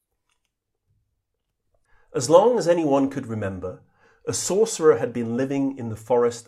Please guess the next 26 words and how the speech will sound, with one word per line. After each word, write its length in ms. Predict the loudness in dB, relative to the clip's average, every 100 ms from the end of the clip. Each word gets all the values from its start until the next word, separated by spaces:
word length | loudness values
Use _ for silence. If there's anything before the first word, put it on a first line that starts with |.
| -12
outside 400 | -12 -10 -8 -8
of 140 | -10
town. 300 | -16 -20 -20 _ _ _ _ _ _ _ _ _ _ _
People 340 | -14 -6 -4
whispered 520 | -2 -2 -2 0 0 -2
that 140 | -6
he 80 | -8
was 180 | -10 -8
a 40 |
scary, 640 | -8 -6 -2 -2 -2 -4
wild-eyed 920 | -6 -2 0 2 -2 -2 -6 -6 -6 -8
man, 380 | -10 -10 -14 -20 _ _ _ -20
prone 460 | 2 4 4 0 -8
to 180 | -12
incoherent 800 | -10 -12 -12 -14 -10 -8 -8 -10
rambling. 480 | -8 -6 -6 -12 -18 _ _ _ _ _ _ _ _ _
Frightful 640 | 0 2 4 0 -6 -12
sounds 680 | -10 -8 -4 -4 -4 -8 -12
and 180 | -10 -2
lightning 500 | 0 0 -4 -10 -4
bolts 420 | -2 -2 -8 -16
kept 300 | -16 -16 -2
most 380 | 0 0 -4 -12
at 120 | -10
a 40 | -10
distance. 580 | -10 -12 -16 -20 -20